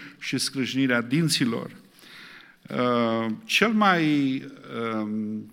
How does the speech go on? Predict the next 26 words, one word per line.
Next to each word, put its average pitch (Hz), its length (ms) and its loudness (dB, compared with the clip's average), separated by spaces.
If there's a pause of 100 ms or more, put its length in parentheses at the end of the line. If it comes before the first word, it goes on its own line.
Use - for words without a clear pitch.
folosit 131 520 2 (140)
termen 139 380 4
însă 120 280 0
pentru 113 400 -4
partea 120 500 -2
de, 107 340 -2 (500)
de 110 140 0
iad 127 400 4
și - 180 -2
de 110 140 0
chin 135 460 2
este 120 720 0 (380)
termenul 123 640 2 (160)
sau - 200 -4
este 113 720 -2 (160)
imaginea 117 640 0
focului. 113 640 0 (1600)
Vom, 113 300 0
uh, 104 340 0
vom 104 180 -4
vedea 107 300 0
asta 95 400 -6 (400)
mai 104 180 -2
pe 104 140 -4
larg. 101 340 -2 (640)
Um, 107 600 -2